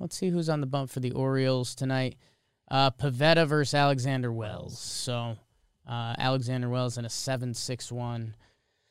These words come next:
Speaker 1: E R A. Could be a tough matchup for the Orioles. Your wild card standings in the American League.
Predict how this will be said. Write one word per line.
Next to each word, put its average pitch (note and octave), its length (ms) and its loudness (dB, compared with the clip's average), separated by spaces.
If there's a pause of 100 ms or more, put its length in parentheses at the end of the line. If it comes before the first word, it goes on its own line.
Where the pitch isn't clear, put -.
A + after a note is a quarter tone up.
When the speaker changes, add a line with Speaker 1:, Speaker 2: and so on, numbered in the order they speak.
(340)
Speaker 1:
E C#3+ 140 8
R C3+ 240 8
A. B2 240 4
Could D#3+ 300 4
be D3 400 8 (120)
a D3 40 -10
tough - 280 0
matchup B2+ 420 -4 (180)
for - 200 -6
the C3 140 -2
Orioles. C#3+ 640 2
Your C#3+ 320 0
wild D#3+ 500 8
card D#3+ 320 8
standings D#3+ 680 4
in C#3+ 160 -2
the C#3+ 80 0
American C#3 520 0
League. D3 420 2